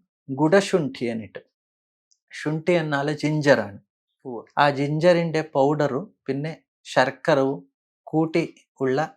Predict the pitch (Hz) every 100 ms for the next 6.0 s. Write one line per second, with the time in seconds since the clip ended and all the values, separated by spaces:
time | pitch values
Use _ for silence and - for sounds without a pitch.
0 | _ - 139 143 - _ _ _ 139 143
1 | 143 120 104 110 120 _ _ _ _ _
2 | _ - 143 165 - - 143 151 156 156
3 | 143 160 - 185 160 156 185 220 _ _
4 | 139 156 190 185 170 139 151 147 143 131
5 | 131 190 _ _ _ _ _ - 135